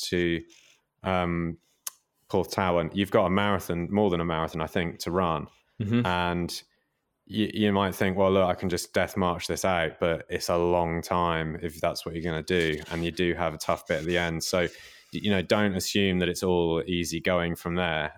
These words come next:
Speaker 1: Um, prepare yourself to, to have to work a little bit.
Speaker 2: Yeah, and I think it's, it's quite mind-numbing, that section for me, um, up until the bitches at, um,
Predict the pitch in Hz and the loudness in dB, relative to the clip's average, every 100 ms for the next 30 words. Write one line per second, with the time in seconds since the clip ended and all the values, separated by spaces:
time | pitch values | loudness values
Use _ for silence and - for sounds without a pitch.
0 | - 87 85 82 80 _ _ - - 92 | -6 -4 -2 -4 -8 _ _ -20 -6 -6
1 | - 101 90 85 - 87 82 - 87 82 | 0 0 2 0 0 0 0 -4 -2 -2
2 | 82 - - 90 85 78 85 82 82 - | -4 -10 -10 -6 -6 -6 -4 -2 -2 -2
3 | 85 80 78 80 - _ _ _ _ _ | -4 -4 -4 -4 -4 _ _ _ _ _
4 | - - - - - 147 143 135 139 139 | -18 -16 -16 -8 2 6 6 6 4 4
5 | 131 151 143 120 - - - _ _ _ | 4 4 4 2 -2 -10 -14 _ _ _
6 | - 131 - - - - _ _ _ _ | 0 2 2 0 -2 -8 _ _ _ _
7 | _ _ _ _ 139 139 - - 139 131 | _ _ _ _ 0 0 2 6 6 6
8 | - - _ _ 123 127 127 123 123 127 | 2 -14 _ _ 2 6 6 6 6 6
9 | 120 113 107 - - - 113 104 113 110 | 6 6 4 2 0 0 -2 0 2 4
10 | 101 - _ _ _ 104 107 107 104 104 | 2 -4 _ _ _ 2 4 6 4 4
11 | 104 101 98 - _ _ _ - 113 117 | 4 2 -2 -12 _ _ _ -2 0 4
12 | 113 - 113 107 95 120 - - 107 - | 4 4 4 4 2 0 2 2 4 2
13 | - - 104 - 104 101 98 98 98 98 | -2 -4 -2 0 0 2 2 2 2 0
14 | 95 | -4